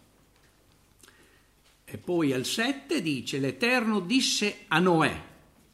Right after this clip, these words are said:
che aveva trovato grazia e aveva, si era lasciato illuminare dallo Spirito riguardo alla tenebrore che c'è nella nostra carne di peccato.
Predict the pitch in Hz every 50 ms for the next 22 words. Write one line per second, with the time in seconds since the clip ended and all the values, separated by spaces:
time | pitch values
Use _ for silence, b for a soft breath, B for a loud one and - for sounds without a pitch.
0 | _ _ - 160 143 135 135 165 190 196 175 175 151 - - 165 156 165 170 165
1 | - - 175 151 147 165 180 196 233 247 233 - - - 233 226 - - - -
2 | 156 151 156 160 190 190 180 170 175 165 165 170 - - - - - - 180 180
3 | 175 170 170 170 160 - - 214 202 202 - - 202 185 175 175 170 175 175 185
4 | 196 196 185 180 170 170 170 175 175 - - - - 233 240 247 240 226 208 -
5 | - 202 - - - 160 160 160 190 202 208 202 196 180 175 170 - - - 156
6 | 160 165 160 165 - B B B B B B B _ _ 202 190 202 208 185 165
7 | 202 208 240 262 269 269 254 233 220 208 - - - - 196 - - - 214 220
8 | 208 196 185 190 185 196 208 214 175 - - - 175 156 - - 190 190 190 185
9 | 175 185 180 165 175 175 170 - 160 - - 127 104 110 110 - - 117 -